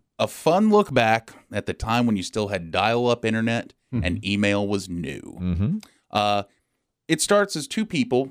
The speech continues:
Speaker 1: emailing each other. They don't know each other.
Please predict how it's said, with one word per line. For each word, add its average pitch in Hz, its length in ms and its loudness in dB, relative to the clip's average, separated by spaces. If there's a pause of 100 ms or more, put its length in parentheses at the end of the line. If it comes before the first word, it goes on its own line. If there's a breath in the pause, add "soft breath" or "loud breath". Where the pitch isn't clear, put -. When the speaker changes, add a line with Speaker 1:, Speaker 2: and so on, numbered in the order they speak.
Speaker 1:
emailing 131 440 4
each 143 180 -2
other. 85 360 -2 (920)
They 196 100 6
don't 262 180 4
know 254 200 6
each - 160 -2
other. - 240 -4